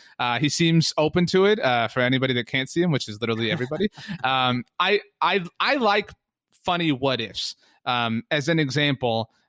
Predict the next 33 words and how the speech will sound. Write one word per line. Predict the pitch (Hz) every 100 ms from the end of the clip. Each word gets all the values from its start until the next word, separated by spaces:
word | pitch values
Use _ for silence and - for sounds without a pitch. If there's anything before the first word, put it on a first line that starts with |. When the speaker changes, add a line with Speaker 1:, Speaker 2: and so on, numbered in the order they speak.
| 135
Speaker 1:
the | 135
Cowboys | 127 - 202 202 160 135 123
considered | - 151 131 160 147 139
signing | 131 135 135 139 131 127
Nick | 135 139
Foles | - 156 151 127 120 -
in | 143 127
two | - 143
thousand | 127 135 127 127
and | 120
sixteen | - 127 - - 131 -
to | -
back | 120 127 120
up | 117
Tony | - 131 123
Romo, | 113 113 110 101 - - _
uh, | 117 113 107 107
when, | 110 127 120 117
when | 135
they | 135
had | 143 143 139
Romo | 143 147 143 139
and | 131
Kellen | - 135 123
Moore | 123 123 120
and | 127
a | 117
rookie | 120 - 120
named | 117 113
Dak | 110 104 -
Prescott. | 117 - 98 -
There | 131
was, | 147 -